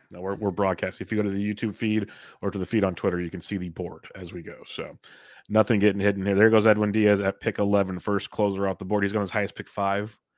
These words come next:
in drafts last time I checked. Uh, actually, I have it up here. Edwin Diaz, yeah, Ace Hill fifth would be his highest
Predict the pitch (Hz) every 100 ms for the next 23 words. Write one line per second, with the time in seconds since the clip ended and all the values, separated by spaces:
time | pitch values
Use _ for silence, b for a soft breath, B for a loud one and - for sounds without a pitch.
0 | _ - 107 98 98 95 98 - 101 101
1 | - 101 95 - b b b b b 98
2 | 95 90 92 92 98 90 98 92 90 -
3 | - 98 95 95 90 _ _ _ - 110
4 | 101 101 98 98 - 95 98 104 98 95
5 | 90 98 95 98 95 - 101 113 98 92
6 | - - - 104 - 92 87 92 90 95
7 | 90 85 -